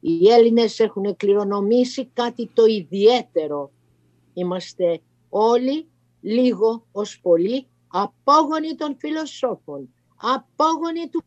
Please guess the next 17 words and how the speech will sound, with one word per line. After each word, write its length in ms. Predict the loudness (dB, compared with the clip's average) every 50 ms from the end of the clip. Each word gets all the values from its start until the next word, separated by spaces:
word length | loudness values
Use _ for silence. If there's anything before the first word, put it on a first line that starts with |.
| -10
Περικλή, 720 | -10 -6 -4 -4 -4 -4 -4 -2 -2 -2 0 -2 -4 -6 _ _ _ _ _ _ _ _ _ _ _ _ _ _ _ -18
απόγονοι 920 | -16 -16 -16 _ _ -2 2 2 2 2 2 2 0 0 2 0 -2 -2
του 180 | -2 -4 -4
Αριστοτέλη 1120 | -4 -4 -8 -10 -10 -6 -6 -4 -4 -4 -6 -8 _ -6 -4 -4 -4 -6 -6 -8 -12 -14 _ _ _ _ _ _ _ _ _ _ _ _ _ _ _ _ _ _ _ _ _ _
και 460 | -10 -8 -8 -6 -6 -8 -10 -10 -12 _ _ _ _
διαφέρουμε 1040 | -12 -6 -2 -2 -2 -2 -4 -10 _ -6 -4 0 2 2 4 4 2 0 -2 -4
από 200 | -6 -6 -4 -6
τους 240 | -6 -6 -10 -10 -10
άλλους 400 | -8 -8 -8 -8 -8 -10 -10 -8
λαούς 520 | -6 -4 -2 -2 -2 -2 -2 -4 -4 -8 -16 _ _ _ _ _ _ _ _ _ _
στον 440 | -20 -20 -18 -6 0 2 2 2 2
τρόπο 480 | 4 4 4 2 2 0 0 0 0
του 160 | -2 -4 -6 -6
σκέπτεστε 960 | -6 -10 -10 _ -4 -2 -2 -4 -6 -8 -10 -10 -10 -10 -14 -16 -14 -12 -12 -12 -14 _ _ _ _ _ _ _ _ _ _ _ _ _ _ _ _ _ _ _ _ _ _ _ _ _
και 560 | -4 0 0 0 0 0 0 -2 -2 -2 -4 _ _
στον 520 | -20 -20 -20 -20 -8 -2 0 0 0 -2 -2
τρόπο 540 | -2 0 2 0 0 0 0 0 0 0